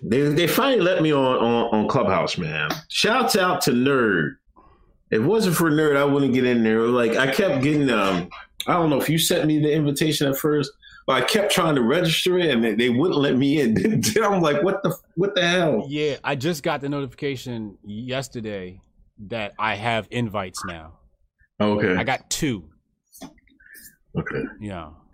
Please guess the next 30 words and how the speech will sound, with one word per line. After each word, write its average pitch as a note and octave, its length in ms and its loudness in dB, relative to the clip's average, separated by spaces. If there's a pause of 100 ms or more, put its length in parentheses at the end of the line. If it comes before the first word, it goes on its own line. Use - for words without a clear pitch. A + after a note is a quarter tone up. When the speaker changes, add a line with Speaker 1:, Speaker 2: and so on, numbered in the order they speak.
(140)
Speaker 2:
We D3+ 120 -4
gotta F#3 200 0
Speaker 1:
So D3 100 0
Speaker 2:
do D#3+ 60 4
the, C3+ 60 4
Speaker 1:
we C#3+ 60 -2
Speaker 2:
we F#3 80 0
Speaker 1:
got D3 100 4
Speaker 2:
got, - 140 -2 (420)
we E3 100 -4
gotta E3 200 -2
do C#3 60 -4
the B2+ 80 -2
Hotep C3 380 0
room, G2+ 280 -10
bro. G#2 220 -8
We A#2 180 -12
gotta C3 180 -6
pop C3 200 0
up A#2 40 0
Speaker 1:
Oh, A#2+ 240 2
Speaker 2:
in A2 60 2
there F#2+ 160 2
and - 100 -2
do G2 60 -2
the G#2 60 0
Speaker 1:
yeah. G2+ 120 0
Speaker 2:
Hotep G#2+ 400 -6
room, F#2 300 -10
y'all. F#2+ 300 -14